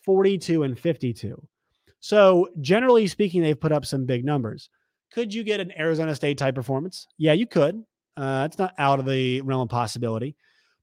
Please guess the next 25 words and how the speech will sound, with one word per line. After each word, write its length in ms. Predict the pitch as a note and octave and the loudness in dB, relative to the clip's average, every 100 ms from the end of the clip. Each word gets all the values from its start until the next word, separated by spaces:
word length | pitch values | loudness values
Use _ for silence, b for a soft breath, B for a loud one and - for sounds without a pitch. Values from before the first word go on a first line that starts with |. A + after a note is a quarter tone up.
| - | 4
But 220 | A3 E3 | 4 4
you 140 | E3+ | -4
feel 200 | D3+ A3 | -4 0
like 160 | A#3 G#3+ | 2 2
with 140 | F3 | 0
Bryson 440 | D3+ E3+ E3 D3+ C#3+ | 2 2 2 -2 -2
Barnes, 540 | D#3 D#3+ C#3 B2+ A#2+ | 2 2 2 -2 -2
like, 220 | C3+ B2+ - | -2 -2 -4
it's 160 | C#3 | -10
the 120 | - | -8
pig 220 | A#2+ C#3 C3 | -6 -6 -2
farmer 360 | C3+ B2 B2 | -2 0 -2
thing. 440 | A2+ C3 A#2+ A2+ A2 _ _ _ _ - | -2 -4 -4 -6 -10 _ _ _ _ -4
And 280 | C#3+ C#3 B2 | -2 -2 -2
Penix, 640 | G3 G#3+ D#3+ C#3 - - _ _ _ - | -2 2 0 0 -8 -10 _ _ _ -4
not 160 | G#3+ | -4
saying 140 | G#3 F#3 | 0 0
he's 120 | E3 | 2
been 100 | D#3+ | 0
amazing. 320 | D3 D3+ C#3+ | 0 0 0
L-, 200 | C3 D3 | 0 -2
last 320 | C#3+ C#3 B2+ - | 0 0 0 -2
week, 140 | A#2 | -4
he 100 | A2+ | -4
was 260 | A#2 G#2+ | -4 -6